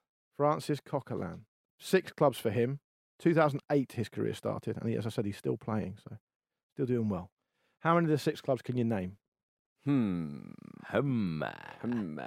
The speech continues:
Speaker 3: Let's have an answer, Jim.
Speaker 2: I'm gonna have to be bold and go for four.
Speaker 1: Nice. Jim bids four. Marcus, do I hear five or six from you? It'd be an
Speaker 3: No.
Speaker 1: Andy Brassel flex if he went all six.
Speaker 3: Ah, yeah, and I'm, I'm, I'm not gonna do that. I, I'm,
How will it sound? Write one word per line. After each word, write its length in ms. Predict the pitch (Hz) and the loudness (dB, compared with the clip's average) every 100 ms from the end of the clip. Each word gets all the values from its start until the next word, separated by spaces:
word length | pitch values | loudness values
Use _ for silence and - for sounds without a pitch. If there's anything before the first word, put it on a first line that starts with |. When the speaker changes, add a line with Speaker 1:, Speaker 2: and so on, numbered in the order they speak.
| 50 - - - - - | -10 -12 -14 -16 -16 -12
Speaker 3:
Let's 240 | - - - | -12 -10 -10
have 180 | - | -8
an 100 | 85 | -6
answer, 420 | 76 82 - - - | -6 -8 -10 -12 -16
Jim. 300 | - - 101 _ _ _ _ - | -16 -18 -18 _ _ _ _ -16
Speaker 2:
I'm 140 | 170 | -10
gonna 140 | 185 160 | -4 -4
have 80 | 139 | -2
to 40 | 127 | -4
be 120 | 113 - | -4 0
bold 380 | 131 117 104 | 2 4 4
and 100 | 101 | 2
go 140 | 101 104 | 2 0
for 100 | 101 | -4
four. 540 | - - 107 80 50 - - _ | -10 -4 -2 -2 -4 -8 -18 _
Speaker 1:
Nice. 480 | 123 139 175 - - - | 4 4 4 0 -12 -2
Jim 180 | 165 160 | 0 2
bids 180 | 160 | 0
four. 380 | - - 240 151 | -2 6 8 10
Marcus, 380 | 151 170 - 127 | 10 6 4 2
do 120 | 156 | 6
I 60 | 165 | 8
hear 140 | 170 | 6
five 420 | - 196 180 185 | 6 4 6 6
or 120 | 160 170 | 4 0
six 320 | - 190 - | 2 0 0
from 220 | - 123 | 0 2
you? 240 | 113 90 - _ 92 | 2 0 -4 _ -2
It'd 140 | 143 | 4
be 80 | 170 | 8
an 40 | |
Speaker 3:
No. 60 | 185 | 8
Speaker 1:
Andy 180 | 196 180 | 8 10
Brassel 320 | 185 156 165 | 8 8 6
flex 300 | - 175 - | 8 6 6
if 80 | 117 | 2
he 60 | |
went 180 | 127 123 | 4 4
all 80 | 123 | 2
six. 120 | - | 6
Speaker 3:
Ah, 120 | 123 | 8
yeah, 220 | 113 104 98 | 8 8 6
and 80 | 104 | 4
I'm, 140 | 110 | 4
I'm, 180 | 107 107 | 4 6
I'm 200 | 104 101 | 6 4
not 140 | 101 92 | 2 0
gonna 360 | 90 87 80 76 - _ - | 0 0 -2 -8 -20 _ -4
do 160 | 87 | -2
that. 220 | 85 82 - | 0 -2 0
I, 260 | 87 85 92 | 0 2 0
I'm, 180 | 87 | 0